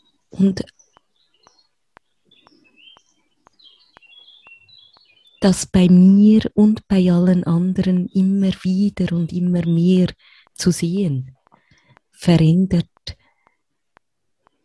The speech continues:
das Sein in der Welt und den Blick auf die Welt. Und auch zu erkennen, dass es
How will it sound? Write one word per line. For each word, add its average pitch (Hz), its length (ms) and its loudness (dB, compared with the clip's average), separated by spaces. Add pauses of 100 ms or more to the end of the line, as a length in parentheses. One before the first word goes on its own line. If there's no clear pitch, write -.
(120)
das - 260 -6
Sein 160 320 0
in 220 160 0
der 214 180 -8
Welt 196 400 -6
und 185 200 -2 (300)
den 185 140 0
Blick - 380 -4
auf 151 260 -2
die 135 160 -4
Welt. 127 280 -2 (4000)
Und 202 360 0 (760)
auch 185 260 0
zu - 220 -6
erkennen, 180 640 0
dass 165 300 -2
es - 240 -10